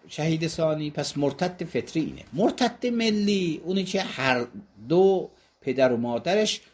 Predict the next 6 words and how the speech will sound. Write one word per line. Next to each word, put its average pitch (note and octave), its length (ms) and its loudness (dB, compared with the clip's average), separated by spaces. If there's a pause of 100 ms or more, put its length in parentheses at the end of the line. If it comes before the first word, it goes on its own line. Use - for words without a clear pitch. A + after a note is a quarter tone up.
(240)
اه، G2+ 180 -2
کافر D3+ 520 6
باشن G2+ 560 -6
حین F3 320 2
انعقاد C3 680 2
نطفتی G#3+ 760 -2